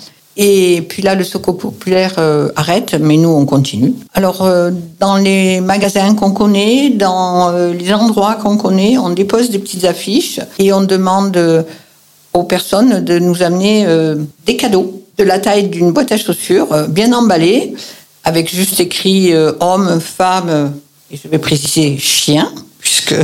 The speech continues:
on en a besoin aussi, euh, avec à l'intérieur des boîtes, euh, quelque chose de bon, genre une tablette de chocolat, euh, un pot de confiture, euh, des bonbons, euh,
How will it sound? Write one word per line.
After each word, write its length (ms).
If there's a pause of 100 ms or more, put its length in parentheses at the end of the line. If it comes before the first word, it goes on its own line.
(280)
on 80
en 160
a 80
besoin 300
aussi, 480 (460)
euh, 340 (100)
avec 260
à 40
l'intérieur 500
des 140
boîtes, 400
euh, 320
quelque 340
chose 320 (160)
de 240
bon, 600 (280)
genre 240
une 140
tablette 340
de 100
chocolat, 800
euh, 640
un 60
pot 160
de 80
confiture, 880
euh, 320
des 180
bonbons, 800
euh, 100